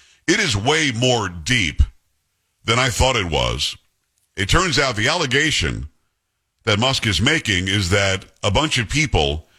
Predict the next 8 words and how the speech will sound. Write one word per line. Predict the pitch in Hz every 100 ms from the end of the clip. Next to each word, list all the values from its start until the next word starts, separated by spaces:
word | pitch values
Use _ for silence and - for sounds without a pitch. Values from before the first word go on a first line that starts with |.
| _ _ -
were | 107
making | 135 131 117
fake | - 143 151
accounts | 113 131 143 92 87 - - - _ _ _
that | 85 127 120
were | 104 110 104 101
anti-Semitic | 131 131 131 123 113 - 85 123 131 151 117
accounts | 104 101 71 71 - -